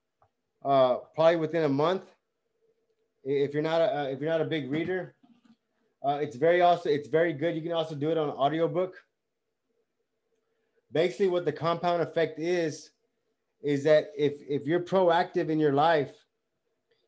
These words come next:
and, and if you're just doing one thing, one small thing, it's gonna make a huge impact on your life. So, for example,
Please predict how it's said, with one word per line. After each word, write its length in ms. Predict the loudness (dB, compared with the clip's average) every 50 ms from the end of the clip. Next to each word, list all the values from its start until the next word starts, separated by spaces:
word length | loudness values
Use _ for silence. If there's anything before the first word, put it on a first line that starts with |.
| _ _ _ _ _ _ -8
and, 240 | -2 -2 -2 -2 -2
and 200 | -4 -4 -2 -2
if 120 | -2 -2
you're 160 | -2 -2 0 2
just 220 | 0 0 0 -2
doing 520 | 0 2 2 2 2 2 0 -2 -4 -4
one 260 | -2 -2 0 0 -2 -2
thing, 460 | -2 0 0 2 0 0 -4 -6 -10 _ _ _ _ _ _ _ _ _ _ _ _ _ _ _ _ _ _ _ _ _ _ -8
one 240 | -2 0 0 0 0
small 380 | -4 -8 -4 -2 0 0 0
thing, 500 | -2 0 0 0 2 2 0 -2 -6 -8 -12 _ _ _ _ _ _ _ _ _ _ _ _ _ _ -14
it's 160 | -12 -10 -4
gonna 200 | -2 0 0 0
make 200 | 0 0 0 0
a 80 | -2
huge 520 | -2 -2 -4 -8 -6 -4 -2 -2 -4 -4 -4
impact 720 | -4 -4 -4 -4 -4 -4 -4 -4 -4 -6 -14 _ -20 _ _ _ _ _ _ _ _ _ _ _ _ -10
on 140 | -6 -4 -2
your 120 | 0 0
life. 300 | 2 2 2 0 -2 -4 -8 _ _ _ _ _ _ _ _ _ _ _ _ _ _ _ _ _ _ _ _ _ _ _ _ _ _ _ _ _ _ _ _ _ _ _ _
So, 240 | -2 2 2 2 2
for 220 | 2 2 2 2
example, 720 | 2 2 2 2 2 2 -2 -2 -4 -2 -2 -4 -6 -8